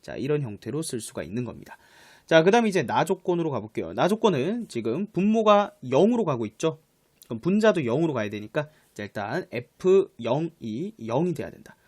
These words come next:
자, 그럼 가조건에 fx식 x 세제곱 플러스 ax 플러스 b라고 적었는데 에프 영 이 영이다 했으니까 이 두 개 조건을 합쳐주면, 자, b 값이 영이라는 걸 알 수가 있습니다. 자, 그러면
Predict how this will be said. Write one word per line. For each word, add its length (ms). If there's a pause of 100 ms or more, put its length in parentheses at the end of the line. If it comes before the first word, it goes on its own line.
(180)
자, 120
그럼 140
가조건에 480
fx식 680
x 340
세제곱 300
플러스 400
ax 400
플러스 240
b라고 240
적었는데 480 (300)
에프 260
영 140
이 80
영이다 380
했으니까 520 (240)
이 160
두 140
개 140
조건을 560
합쳐주면, 640 (360)
자, 200
b 280
값이 640
영이라는 540
걸 300
알 200
수가 220
있습니다. 420 (420)
자, 160
그러면 440